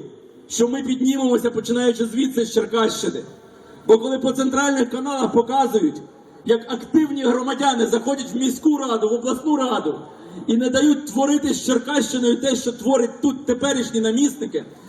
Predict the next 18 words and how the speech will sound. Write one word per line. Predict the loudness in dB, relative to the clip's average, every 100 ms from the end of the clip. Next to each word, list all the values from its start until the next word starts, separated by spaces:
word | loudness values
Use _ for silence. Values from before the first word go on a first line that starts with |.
| -6
то | 0
на | 0
це | 0 0
дивиться | 0 0 0
вся | 0 2
Україна. | 2 2 -2 -2 -4 -6 -18 -20 -20 -20 -20 -20 -20 -10
Я | 0 2 2
думаю, | 2 2 0
що | 0
всі | -2 2 2
ми | 2
в | 0
Києві, | 2 2 2 0
по | 2 2
всій, | 2 -2 0 0 0
по | 0
всій | 2 0
Україні | 0 0 0 -2